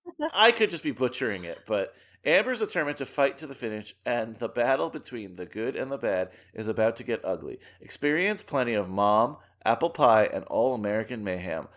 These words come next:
Speaker 2: plus a hit-packed soundtrack in this breakthrough comedy that is clever, fearless, and loaded with wicked lines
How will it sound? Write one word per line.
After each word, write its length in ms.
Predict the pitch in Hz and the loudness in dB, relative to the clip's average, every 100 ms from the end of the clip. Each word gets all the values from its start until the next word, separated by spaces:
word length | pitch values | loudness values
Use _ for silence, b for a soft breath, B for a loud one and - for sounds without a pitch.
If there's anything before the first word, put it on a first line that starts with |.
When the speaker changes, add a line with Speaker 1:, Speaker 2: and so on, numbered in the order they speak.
| b _ | b _
Speaker 2:
plus 420 | - 160 117 - b b - | 2 4 4 -2 b b -2
a 100 | 117 | -2
hit-packed 640 | 113 180 190 151 143 143 | 2 0 0 0 0 0
soundtrack 640 | - 120 208 - 101 98 - b b | -2 -2 -2 0 2 0 -4 b b
in 140 | - 104 | -8 -6
this 180 | 92 | -6
breakthrough 520 | - 113 120 131 156 147 | -6 -2 -2 -2 -6 -4
comedy 540 | 135 104 90 90 90 b b - | 0 0 0 -4 -8 b b 0
that 160 | 113 | 2
is 260 | 104 92 - - | 4 0 -4 -16
clever, 640 | - - 165 120 90 90 - _ _ | -4 4 4 4 -2 -4 -12 _ _
fearless, 600 | - - 180 110 90 - - | -8 -2 0 0 0 -4 -6
and 220 | 107 98 | -4 0
loaded 340 | 113 127 135 110 | 2 2 2 -2
with 160 | 80 98 | -8 -6
wicked 260 | 104 123 | -6 -6
lines 480 | 107 98 95 101 98 | -4 -2 -2 -6 -10